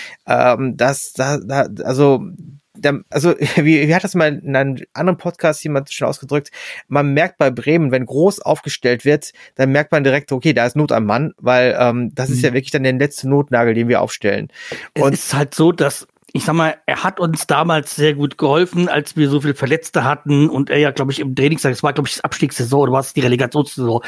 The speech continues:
Speaker 2: Ich weiß es nicht ganz
Speaker 1: Die
Speaker 2: mehr ganz genau.
Speaker 1: Relegationssaison, genau.
Speaker 2: Ja.
Speaker 1: Mhm.
Speaker 2: Und, äh, da hatten wir ja so viele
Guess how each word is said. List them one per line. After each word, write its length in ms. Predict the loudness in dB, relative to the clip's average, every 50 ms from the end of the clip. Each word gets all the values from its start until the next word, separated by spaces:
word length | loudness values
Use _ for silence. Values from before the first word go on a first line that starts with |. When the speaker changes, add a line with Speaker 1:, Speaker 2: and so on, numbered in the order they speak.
| -12 -12 -6
Speaker 2:
Ich 80 | -2
weiß 200 | 0 0 0 0
es 60 | -2 -6
nicht 120 | -8 -4
ganz 180 | -4 -4 -4 -4
Speaker 1:
Die 80 | -4
Speaker 2:
mehr 80 | -2 0 2 2
ganz 200 | 2 0 2 2
genau. 160 | 2 2 2 2
Speaker 1:
Relegationssaison, 360 | 0 0 0 0 0 -2 -2 -2
genau. 220 | -2 0 2 2
Speaker 2:
Ja. 180 | 2 0 0 -2 -6 -12
Speaker 1:
Mhm. 160 | -8 -8 -8 -8 -10 -16 -20 _
Speaker 2:
Und, 460 | -2 0 0 2 2 2 0 -2 -4
äh, 420 | 0 2 2 4 4 4 2 2 0
da 100 | 0 -2
hatten 200 | -2 -2 0 0
wir 60 | 2
ja 100 | 2 2
so 80 | 2 2
viele 460 | 2 4 4 6 6 4 4 0 -4